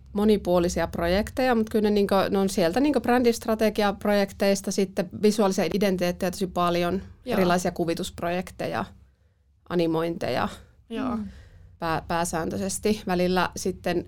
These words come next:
Speaker 1: hyppäilen johonkin ihan, ihan muualle. Tein jotakin, jotakin sisustamiseenkin liittyvää tehnyt, mut koitan pysyä tässä, niinku, kuitenkin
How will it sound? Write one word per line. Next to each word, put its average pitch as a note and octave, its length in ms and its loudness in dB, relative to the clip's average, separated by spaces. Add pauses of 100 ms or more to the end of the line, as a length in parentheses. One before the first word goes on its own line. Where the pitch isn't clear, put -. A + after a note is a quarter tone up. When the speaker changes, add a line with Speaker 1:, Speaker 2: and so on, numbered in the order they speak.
Speaker 1:
hyppäilen F3 680 -2 (560)
johonkin A3+ 460 2 (460)
ihan, G3+ 360 2
ihan G#3 220 2
muualle. F#3 440 2 (140)
Tein F3 320 -2
jotakin, E3+ 480 -2 (300)
jotakin D#3+ 320 -4
sisustamiseenkin F3 600 -2
liittyvää F3 460 0
tehnyt, F#3+ 280 4
mut E3+ 120 0
koitan F#3+ 260 2
pysyä G3 360 0
tässä, - 240 -6
niinku, G#3 280 -2 (440)
kuitenkin F#3 400 -2